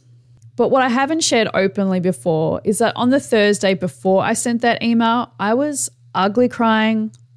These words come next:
over my computer, Googling marketing manager jobs on Seek. Now, if you had looked at my business from the outside, you would have thought I was doing well. And you'd be right. My courses and programs were filling.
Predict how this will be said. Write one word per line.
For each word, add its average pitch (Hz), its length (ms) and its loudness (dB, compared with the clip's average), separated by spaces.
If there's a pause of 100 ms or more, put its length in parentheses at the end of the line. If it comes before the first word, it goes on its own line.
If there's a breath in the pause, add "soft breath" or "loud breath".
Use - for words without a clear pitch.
(160)
over 214 260 2
my 247 160 4
computer, 185 760 0
Googling 185 600 0
marketing 190 560 0
manager 185 440 0
jobs 170 560 0
on 170 200 -6
Seek. - 460 -10 (1000 soft breath)
Now, 233 160 0
if 240 140 -2
you 294 80 2
had 254 100 2
looked 254 220 2
at - 60 -2
my 202 140 0
business 190 360 0
from 190 100 -8
the 175 180 -4
outside, 170 600 -2
you 202 240 -4
would 254 80 0
have 262 120 2
thought 175 340 0
I 180 120 0
was 185 140 0
doing 214 260 0
well. 226 400 0 (460)
And 220 160 2
you'd 220 120 4
be 196 120 2
right. 160 280 -2 (220)
My 214 140 -2
courses 247 400 2
and 226 100 0
programs 185 400 0
were 190 80 -6
filling. 269 580 2